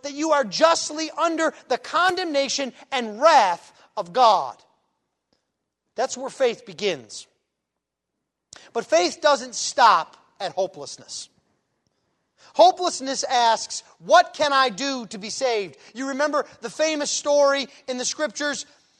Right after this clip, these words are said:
of the Philippian jailer. How when the earthquake hit the jail and he assumed all the prisoners had run and he knew that his life was up, he was about to kill himself. And Paul stops him and he says,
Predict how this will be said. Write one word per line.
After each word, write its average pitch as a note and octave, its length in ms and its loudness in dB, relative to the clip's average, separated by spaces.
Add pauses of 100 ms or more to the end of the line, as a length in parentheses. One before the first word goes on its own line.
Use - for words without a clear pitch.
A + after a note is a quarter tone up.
(120)
of C4 140 -2
the A#3 80 -8
Philippian C#4+ 520 -2
jailer. C4 440 4 (1000)
How C4 80 4
when C#4 160 0
the C#4 80 -4
earthquake D4+ 600 2
hit - 240 -4
the D#4+ 80 -6
jail C4 520 4 (120)
and B3+ 120 -4
he C4+ 100 -4
assumed D#4 400 -2
all D#4+ 200 8
the D#4 80 0
prisoners C#4+ 580 -4 (160)
had C4 140 -2
run C#4 520 2 (180)
and C4+ 120 -6
he C4+ 140 -10 (240)
knew F4 380 -2
that C#4 100 0
his A#3+ 160 -4
life D#4+ 360 2
was C4+ 160 -4
up, D#4 260 4 (120)
he D4 80 -8
was C#4 140 -6
about D4+ 260 0
to D4+ 60 -12
kill F4+ 260 0
himself. C4 480 0 (420)
And C4 140 -12
Paul D#4+ 600 6
stops F4 540 2
him B3 120 -6
and A#3 100 -8
he C4 80 -10
says, B3 320 -2